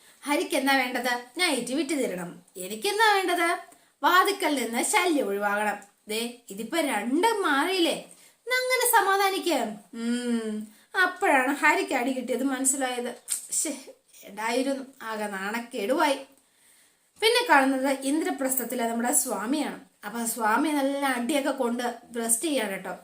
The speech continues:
അപ്പൊ ആളവിടെ ഇരുന്ന് ഇങ്ങനെ ആലോചിക്കുക, "ആരായിരിക്കും? ഇവിടെ എങ്ങാനും പ്രേതം കാണുമോ? ആ, എന്തായാലും ഉദ്ദേശം കാണുമായിരിക്കും. ആ, എന്താണാവോ?"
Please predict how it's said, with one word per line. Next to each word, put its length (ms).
അപ്പൊ 160
ആളവിടെ 400
ഇരുന്ന് 280
ഇങ്ങനെ 240
ആലോചിക്കുക, 580
"ആരായിരിക്കും? 800
ഇവിടെ 260
എങ്ങാനും 440
പ്രേതം 420
കാണുമോ? 540
ആ, 320
എന്തായാലും 680
ഉദ്ദേശം 480
കാണുമായിരിക്കും. 720
ആ, 360
എന്താണാവോ?" 920